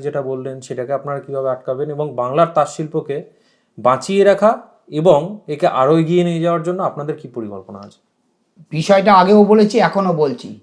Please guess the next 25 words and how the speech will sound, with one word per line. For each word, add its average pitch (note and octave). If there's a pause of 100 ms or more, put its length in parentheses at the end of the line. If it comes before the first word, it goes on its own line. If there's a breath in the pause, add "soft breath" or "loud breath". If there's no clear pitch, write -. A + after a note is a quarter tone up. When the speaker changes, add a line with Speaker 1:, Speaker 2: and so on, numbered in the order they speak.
(540)
Speaker 2:
চৌঠা G3
জুন G3+
অবধি F3 (100)
আমাদের G3 (100)
অপেক্ষা F#3
করতে D3
হবে। - (720)
কেন্দ্রে G#3 (140)
সরকার F#3+ (140)
বদল F#3+
হলে G#3
এই G3+
সমস্ত F#3+ (140)
নীতির F3
পরিবর্তন F3
হবে। D#3+ (960)
পুরনো A3 (100)
যে G#3+ (100)
সমস্ত A3+ (160)
সুযোগ G3+ (100)
সুবিধা A3 (600 soft breath)
হস্তচালিত G#3 (140)
তাঁত F3+
শিল্পীদের G#3 (480)
জন্য G3+